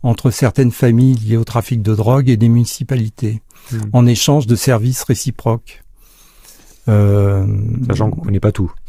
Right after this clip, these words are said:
Speaker 1: on,
Speaker 2: évidemment.
Speaker 1: et on connaît pas tout. Alors, il y a eu un certain nombre d'affaires. La plus grave, ça a été en deux mille sept, euh, l'affaire Sylvie Andrieux à Marseille,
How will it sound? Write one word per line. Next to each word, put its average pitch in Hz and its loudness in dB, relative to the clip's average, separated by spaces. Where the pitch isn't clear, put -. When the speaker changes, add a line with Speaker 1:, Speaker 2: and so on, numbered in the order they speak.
Speaker 1:
on, 104 -4
Speaker 2:
évidemment. 98 2
Speaker 1:
et 117 4
on 117 4
connaît 127 0
pas 127 0
tout. 127 2
Alors, 104 2
il 104 2
y 104 4
a 104 6
eu 104 4
un 104 2
certain 120 -2
nombre 113 4
d'affaires. 120 2
La 117 2
plus - -2
grave, 113 2
ça - -2
a 107 4
été 107 -2
en 113 0
deux 104 0
mille 107 2
sept, - -4
euh, 107 -2
l'affaire 107 -2
Sylvie 113 0
Andrieux 110 2
à 104 0
Marseille, 135 0